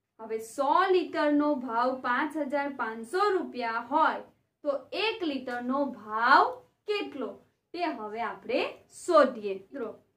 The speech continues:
તમે ચિત્રની અંદર જોઈ રહ્યા છો કે અહીંયા તમને લખેલું જ છે કે કેટલો લિટર પેટ્રોલ ભરાવ-, અ, ડીઝલ ભરાવ્યું? સો લિટર ડીઝલ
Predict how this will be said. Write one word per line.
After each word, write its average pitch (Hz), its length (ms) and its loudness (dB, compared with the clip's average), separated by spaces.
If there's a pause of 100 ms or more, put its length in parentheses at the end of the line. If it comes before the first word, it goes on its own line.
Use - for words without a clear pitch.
(220)
તમે 370 240 -2
ચિત્રની 320 640 0
અંદર 254 480 -2 (140)
જોઈ 294 380 2
રહ્યા 226 360 -4
છો - 280 -12 (500)
કે 320 320 -4 (440)
અહીંયા 311 280 0
તમને 294 560 0 (160)
લખેલું 320 640 0
જ - 40 -16
છે 220 240 -6 (340)
કે 277 80 -12
કેટલો 285 400 -2
લિટર 349 380 4
પેટ્રોલ 320 380 0
ભરાવ-, 294 500 -2
અ, 269 280 2
ડીઝલ 269 420 0
ભરાવ્યું? 277 580 -2 (140)
સો 330 460 2
લિટર 302 320 0
ડીઝલ 269 560 -2